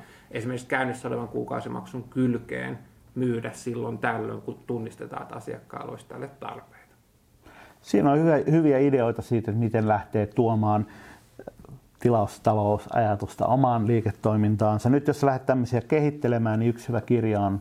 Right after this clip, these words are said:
Speaker 2: Subscribed-kirja. Eiks niin?
Speaker 1: Joo, viime vuonna suoran, suoran perustajat Tien Chuo, vaikea lausua suomalaisittain, tota, kirjoitti muutamasta sivuisen Subscribed-kirjan.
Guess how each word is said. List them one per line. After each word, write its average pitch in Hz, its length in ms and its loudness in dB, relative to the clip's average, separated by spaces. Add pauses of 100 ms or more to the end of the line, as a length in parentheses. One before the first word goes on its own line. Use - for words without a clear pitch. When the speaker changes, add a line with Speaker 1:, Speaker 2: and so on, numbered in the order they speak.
(120)
Speaker 2:
Subscribed-kirja. 113 1000 -2 (340)
Eiks - 160 -14
niin? 123 80 2
Speaker 1:
Joo, 131 200 -2 (140)
viime 165 260 0
vuonna 139 320 -2
suoran, 139 460 0
suoran 143 320 -2
perustajat 131 500 -6
Tien 127 260 0 (120)
Chuo, 131 460 0 (220)
vaikea 117 360 -6
lausua 113 320 -6
suomalaisittain, 117 880 -8 (300)
tota, 120 340 -8 (160)
kirjoitti 120 720 -8
muutamasta 117 520 -10
sivuisen 113 440 -12 (320)
Subscribed-kirjan. 117 1120 -8